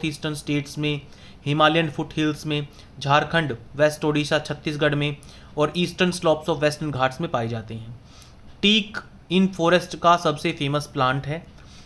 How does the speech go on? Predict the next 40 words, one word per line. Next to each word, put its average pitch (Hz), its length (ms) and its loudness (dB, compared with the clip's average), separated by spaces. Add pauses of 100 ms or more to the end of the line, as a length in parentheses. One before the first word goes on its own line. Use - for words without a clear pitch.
(160)
इसके 160 260 0
अलावा 190 220 8
यहाँ 170 180 6
पे 175 120 2
बैम्बू, 156 440 2
साल, 156 360 4
शीशम, 160 420 -2
सैंडलवुड, 151 460 -2
खेर, 147 440 -2 (260)
कुसुम, 170 300 0
अर्जुन 147 400 0
और 147 100 2
मलबरी 139 400 4
प्लांट्स 127 420 -2
भी 156 80 -2
उगते 143 320 -4
हैं 151 80 0
जो 151 100 -2
कमर्शियली 139 480 0
काफ़ी 135 320 -4
इंपॉर्टेंट 123 540 -6
होते 139 440 -2 (280)
हैं। 110 260 -6 (1300)
जो 165 80 2
ड्राई 165 300 8
डेसिडियस 214 440 2
फॉरेस्ट 180 320 2
होते 165 200 -2
हैं 180 80 4
उनमें 170 200 0
हंड्रेड 151 400 2
से 185 120 -8
सेवेंटी 165 440 -2
के 180 140 2
बीच 160 180 -4
में 165 100 -2
रेनफॉल 156 340 -4
होता 151 260 -2
है। 175 180 -4 (800)
ये 196 520 4